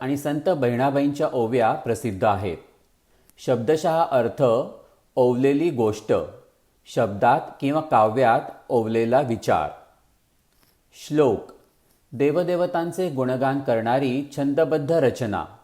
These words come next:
संत रामदासांचे मनाचे श्लोक खूप प्रसिद्ध आहेत. अभंग, आध्यात्मिक आशयाच्या रचनेसाठी वारकरी संप्रदायाच्या संतांनी वापरलेला काव्यप्रकार.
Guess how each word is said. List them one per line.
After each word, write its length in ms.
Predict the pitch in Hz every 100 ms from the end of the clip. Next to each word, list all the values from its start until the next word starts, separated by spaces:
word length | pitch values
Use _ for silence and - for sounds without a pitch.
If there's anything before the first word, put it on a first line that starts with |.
| _ _ _ _ _ _
संत 320 | - 151 156
रामदासांचे 1160 | 190 147 120 123 131 143 151 147 131 117 147 -
मनाचे 560 | 127 123 139 143 143 175
श्लोक 520 | - 147 135 117 135 - -
खूप 200 | 170 185
प्रसिद्ध 400 | 135 117 113 98
आहेत. 320 | 107 98 87 - _ _ _ _ _ _ _ _ _ _ _ -
अभंग, 680 | 131 135 180 160 113 78 - - _ _ _ _ -
आध्यात्मिक 720 | 123 110 160 160 180 185 -
आशयाच्या 640 | 127 123 151 143 143 156 147
रचनेसाठी 1000 | 123 - 117 120 135 127 139 127 127 - _ _ 123
वारकरी 540 | 127 131 165 160 185
संप्रदायाच्या 840 | 185 131 127 135 135 131 135 151
संतांनी 640 | 151 123 107 131 123 127 147
वापरलेला 800 | 117 98 117 117 123 117 107 139
काव्यप्रकार. 840 | - 117 101 107 104 104 101 85